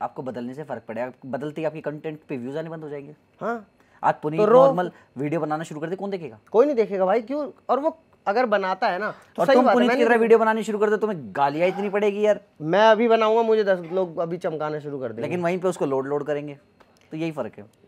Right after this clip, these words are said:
Speaker 2: क्योंकि उसका ओरिजिनल है ना, उसका रॉ है, वो इंसान वही है। मैं वो, मुझे, लोगों को पता है ना कि मैं क्या हूँ, समझो, मैं, मैं क्या हूँ, मैं कैसे बात करता हूँ, मैं कैसे वीडियोज़ बनाता हूँ, ये मैंने लोगों को खुद डाला है ना दिमाग में। अब अचानक एक दिन मैं खड़ा हो जाता हूँ कि "क्या?"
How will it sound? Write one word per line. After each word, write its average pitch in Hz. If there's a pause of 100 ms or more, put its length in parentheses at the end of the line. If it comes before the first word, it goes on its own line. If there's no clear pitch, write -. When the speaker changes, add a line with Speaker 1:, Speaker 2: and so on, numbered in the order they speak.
(140)
Speaker 2:
क्योंकि 165
उसका -
ओरिजिनल 160
है 123
ना, 208
उसका 185
रॉ 180
है, 120
वो 202
इंसान 220
वही 170
है। 117 (180)
मैं 202
वो, 247
मुझे, 196 (140)
लोगों 214
को 269
पता 254
है 185
ना 226
कि 240
मैं 254
क्या 233
हूँ, 180 (640)
समझो, 147
मैं, 143
मैं 175
क्या 202
हूँ, 160
मैं 175
कैसे 175
बात 170
करता 139
हूँ, 135 (460)
मैं 175
कैसे 180
वीडियोज़ 175
बनाता 147
हूँ, 185
ये 214
मैंने 247
लोगों 247
को 294 (140)
खुद 262
डाला 156
है 131
ना 196
दिमाग 240
में। 135 (320)
अब 262
अचानक 262
एक 240
दिन 247
मैं 254
खड़ा 214
हो 214
जाता 202
हूँ 214
कि 233
"क्या?" 269